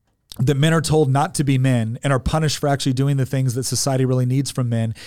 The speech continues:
it's never been easier for men to get the other things that used to drive them to be good from someplace else. Alcohol, drugs,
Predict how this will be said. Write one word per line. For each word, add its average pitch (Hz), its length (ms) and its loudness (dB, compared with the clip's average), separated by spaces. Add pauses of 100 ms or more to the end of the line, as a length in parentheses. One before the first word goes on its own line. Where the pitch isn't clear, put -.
(120)
it's 135 160 -2
never 156 240 0
been 139 160 -2
easier 135 320 0
for 135 120 -4
men 139 200 0
to 135 40 0
get 127 160 -2
the 123 120 0
other 139 160 0
things 143 340 -4
that 139 120 -4
used 135 220 0
to 127 60 -2
drive 120 300 -2
them 139 140 -2
to 123 60 -2
be 120 160 0
good 131 380 0 (240)
from 127 160 -2
someplace 127 540 -2
else. 98 340 -8 (220)
Alcohol, 139 580 2 (140)
drugs, 135 420 0